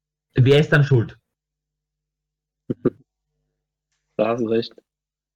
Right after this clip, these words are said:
Speaker 1: Und, äh, und das ist ein, äh, das ist ein tatsächliches Beispiel. Ich will ni-, das ist nicht das, äh, das ist nicht erfunden, das ist ein tatsächliches Beispiel.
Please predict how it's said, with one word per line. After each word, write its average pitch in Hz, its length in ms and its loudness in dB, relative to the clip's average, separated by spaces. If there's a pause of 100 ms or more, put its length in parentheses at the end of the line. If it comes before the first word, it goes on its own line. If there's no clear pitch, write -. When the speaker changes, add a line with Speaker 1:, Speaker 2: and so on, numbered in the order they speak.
(140)
Speaker 1:
Und, 143 180 4
äh, 151 100 4
und 147 180 2
das 156 120 2
ist 170 120 0
ein, 160 100 2
äh, 139 200 0
das 143 180 0
ist 151 120 -6
ein 135 160 0
tatsächliches 139 600 -4
Beispiel. 135 420 -2
Ich 117 120 -4
will 143 120 -2
ni-, 147 160 -6
das 131 160 -4
ist 135 100 -2
nicht 165 180 -4
das, 165 180 -6
äh, 156 220 -2
das 139 160 -4
ist 139 120 -6
nicht 156 200 -6
erfunden, 151 460 -4
das 143 140 0
ist 127 100 -6
ein 131 120 0
tatsächliches 143 580 -2
Beispiel. 120 440 -4